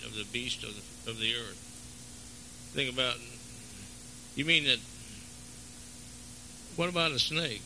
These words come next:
if he bites you? Poison snake. Paul had no problem with that. He just shook it back in the fire.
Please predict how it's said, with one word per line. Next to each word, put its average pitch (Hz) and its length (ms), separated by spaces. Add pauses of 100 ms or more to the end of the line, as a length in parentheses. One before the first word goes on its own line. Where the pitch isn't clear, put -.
(140)
if 98 100
he 110 80
bites 117 400
you? 101 120 (340)
Poison 113 360
snake. 67 380 (1160)
Paul 127 320
had 110 180
no 113 120
problem 127 360
with 104 140
that. 98 40
He 104 120
just 104 280 (280)
shook - 180
it 110 140
back 107 180
in 107 80
the 110 60
fire. 131 180